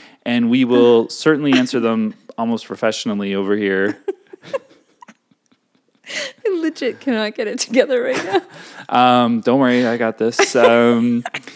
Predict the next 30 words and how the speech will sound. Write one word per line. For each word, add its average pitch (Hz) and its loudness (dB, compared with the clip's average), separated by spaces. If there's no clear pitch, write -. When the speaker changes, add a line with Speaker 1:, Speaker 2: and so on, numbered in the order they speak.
Speaker 1:
<laughs> - -20
you 131 -4
can 135 2
also 135 2
check 123 -2
us 123 -2
out 117 4
on 110 0
Facebook, 135 -2
and 113 -2
you 117 -16
gotta 127 -8
stop 113 -14
drinking 104 -16
before 101 -14
we 98 -14
record, 95 -18
okay? 202 -16
<laughs> - -20
Uh, 117 0
Facebook 139 0
and 113 -2
Instagram 107 -4
at 95 -4
I 95 -6
do 95 -10
and 95 -10
I 95 -8
don't 92 -10
show, 110 -2